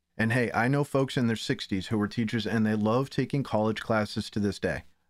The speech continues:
Another option is paying for some apprentice programs due to a two thousand nineteen change in the rules regarding what type of education was eligible for these tax-free plans.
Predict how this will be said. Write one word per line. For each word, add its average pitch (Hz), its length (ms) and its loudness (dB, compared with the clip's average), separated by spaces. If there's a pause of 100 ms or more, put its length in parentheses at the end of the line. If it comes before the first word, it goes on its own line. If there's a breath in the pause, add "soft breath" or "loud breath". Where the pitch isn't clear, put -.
(140)
Another 113 360 2
option 135 280 0
is 139 120 0
paying 123 240 2
for 127 120 -2
some 127 200 0
apprentice 143 420 -2
programs 92 560 -2 (100)
due 117 140 2
to 120 140 0
a 117 60 0
two 120 180 -2
thousand 113 340 2
nineteen 113 400 0
change 113 320 0
in 113 80 2
the 107 80 2
rules 117 500 0
regarding 107 440 2
what 107 180 0
type - 420 -4
of 107 120 0
education 98 640 0
was 98 180 -2
eligible 110 480 0
for - 160 -4
these 101 240 0
tax-free - 520 -4
plans. 117 500 -4